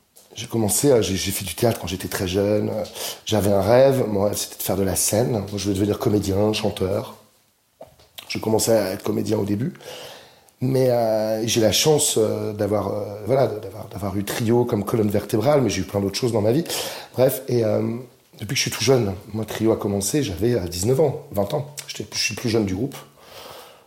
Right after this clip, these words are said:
Et, euh, et j'ai jamais fait vraiment de diffé-, comment dire,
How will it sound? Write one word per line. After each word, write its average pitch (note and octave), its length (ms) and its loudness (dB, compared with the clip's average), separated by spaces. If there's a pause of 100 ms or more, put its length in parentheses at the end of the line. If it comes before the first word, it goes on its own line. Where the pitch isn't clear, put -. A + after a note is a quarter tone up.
(520)
Et, A#2+ 160 4
euh, A2 460 2 (240)
et C3+ 80 0
j'ai G#2 120 2
jamais D3+ 200 6
fait F3 240 2
vraiment B2 480 2
de C3+ 80 2
diffé-, B2 500 2
comment C#3 180 2
dire, C3 140 2